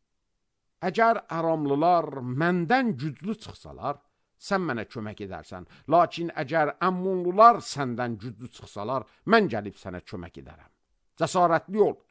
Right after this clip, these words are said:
Gəl xalqımızın xatirinə və tarımızın şəhərləri xatirinə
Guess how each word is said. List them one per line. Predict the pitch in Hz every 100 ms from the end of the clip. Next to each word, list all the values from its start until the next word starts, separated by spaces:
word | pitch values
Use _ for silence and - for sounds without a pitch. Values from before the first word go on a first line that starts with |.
| _ _ -
Gəl | - 277 277
xalqımızın | - 247 220 175 226 226 190 254
xatirinə | - 151 139 - 131 123 127 107 - -
və | 185 185
tarımızın | - 240 233 233 240 285
şəhərləri | - - 170 180 185 185 240 294
xatirinə | 165 139 - 123 120 156